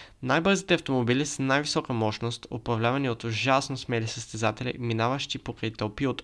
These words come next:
още по-смели зрители, защото нищо не разделя колите от тълпата. Няма мантинели, огради и всякакви други ограждащи средства. Мицубиши знаят, че трябва да бъдат част от група Б,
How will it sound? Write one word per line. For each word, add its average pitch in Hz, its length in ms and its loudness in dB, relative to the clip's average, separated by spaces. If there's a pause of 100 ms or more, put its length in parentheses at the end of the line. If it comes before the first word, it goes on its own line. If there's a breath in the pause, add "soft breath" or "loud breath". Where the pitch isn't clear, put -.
още 123 280 2
по-смели 117 480 2
зрители, 107 520 -4 (460 loud breath)
защото 113 520 4 (180)
нищо 127 560 4
не 120 100 8
разделя 110 380 8
колите 107 340 0
от 95 120 0
тълпата. 95 500 2 (480 loud breath)
Няма 147 220 6
мантинели, 135 720 2
огради 117 680 2
и 113 220 0
всякакви - 680 0
други 117 320 0
ограждащи 110 640 0
средства. - 500 -6 (400)
Мицубиши 139 480 0
знаят, 143 560 4
че 151 120 4
трябва 147 240 8
да 160 80 4
бъдат 156 300 6
част 139 280 4
от 123 120 -6
група 117 260 -2
Б, 104 340 0